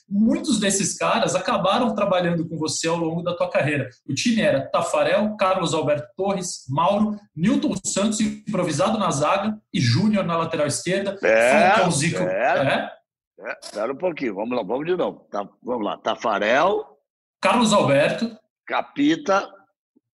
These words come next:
Speaker 1: Mauro
Speaker 2: depois,
Speaker 1: Ramos.
Speaker 2: é, fantástico, Mauro Ramos. Nilton Santos não foi improvisado na zaga, não. Ele foi um quarto zagueiro fantástico depois de, ele, quando saiu do lateral esquerdo pra, pra jogar
Speaker 1: Sim.
Speaker 2: ali como quarto zagueiro,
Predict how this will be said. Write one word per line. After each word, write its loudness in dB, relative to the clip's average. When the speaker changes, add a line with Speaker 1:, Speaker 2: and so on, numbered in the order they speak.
Speaker 1:
Mauro 4
Speaker 2:
depois, 2
Speaker 1:
Ramos. -20
Speaker 2:
é, -8
fantástico, 0
Mauro 0
Ramos. 0
Nilton -4
Santos -2
não -4
foi 0
improvisado 0
na 0
zaga, -2
não. -2
Ele -4
foi -8
um -10
quarto -2
zagueiro -2
fantástico -4
depois -6
de, -6
ele, -10
quando -4
saiu 0
do 0
lateral 0
esquerdo -4
pra, -4
pra -2
jogar 0
Speaker 1:
Sim. 2
Speaker 2:
ali 2
como -6
quarto -2
zagueiro, 0